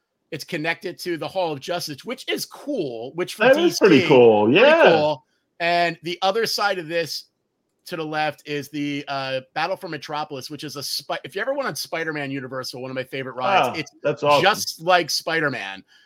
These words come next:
Speaker 1: It's basically like you, you're in a seat that moves around from room to room, and there's these three D, like, s-, villains attacking you, and you have a gun, and you get to shoot 'em, and,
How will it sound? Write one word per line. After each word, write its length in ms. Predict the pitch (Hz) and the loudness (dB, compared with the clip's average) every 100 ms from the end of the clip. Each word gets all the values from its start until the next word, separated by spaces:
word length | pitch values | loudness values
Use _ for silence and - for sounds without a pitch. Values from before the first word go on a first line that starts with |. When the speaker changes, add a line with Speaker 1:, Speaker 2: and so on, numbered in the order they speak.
| _ | _
Speaker 1:
It's 140 | 170 139 | -10 -4
basically 440 | 185 196 - 208 | -2 -2 -2 -2
like 400 | 196 175 160 151 | 0 2 0 -2
you, 140 | 160 170 | -8 -6
you're 160 | 165 | -4
in 160 | 170 180 | -4 -6
a 60 | 165 | -8
seat 320 | - 196 185 | -8 -8 -8
that 140 | 160 | -6
moves 260 | 165 185 190 | -4 -4 -6
around 320 | 165 165 165 | -4 -4 -4
from 180 | 156 156 | -6 -6
room 160 | 165 | -6
to 60 | 160 | -6
room, 360 | 151 156 156 143 | -4 -4 -4 -4
and 120 | 151 | -4
there's 160 | 156 143 | -4 -6
these 220 | 156 135 | -10 -10
three 320 | - 175 190 | -10 -8 -8
D, 360 | 190 185 175 147 _ _ _ | -8 -8 -8 -10 _ _ _
like, 300 | 175 160 147 - | 2 2 0 -10
s-, 220 | - - - | -10 -10 -12
villains 540 | 131 160 214 196 160 | -2 0 2 0 -2
attacking 500 | 156 - 165 170 208 | -6 0 2 0 -6
you, 260 | 226 247 233 | -6 -4 -4
and 100 | 170 | -4
you 100 | 170 | 0
have 120 | 185 170 | 0 0
a 60 | |
gun, 320 | 139 190 185 | 0 0 0
and 100 | 151 | -2
you 80 | 151 | -4
get 140 | 151 151 | -6 -6
to 60 | |
shoot 300 | 139 196 202 | -6 -6 -4
'em, 140 | 160 147 | -4 -4
and, 160 | 147 | -6